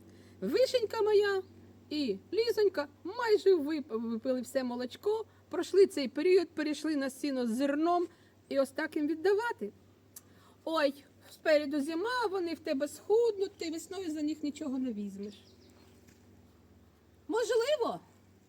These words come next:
але ніхто не знає, що буде весною, які будуть ціни, яка вообще буде ситуація в нашій країні.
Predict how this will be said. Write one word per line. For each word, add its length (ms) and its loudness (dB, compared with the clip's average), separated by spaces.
але 240 -6
ніхто 280 0
не 100 2
знає, 420 -2
що 160 -8
буде 220 -4
весною, 580 -4
які 260 -2
будуть 280 -2
ціни, 520 -4
яка 260 -6
вообще 300 -4
буде 160 -4
ситуація 600 -8
в 20 -6
нашій 260 -8
країні. 380 -4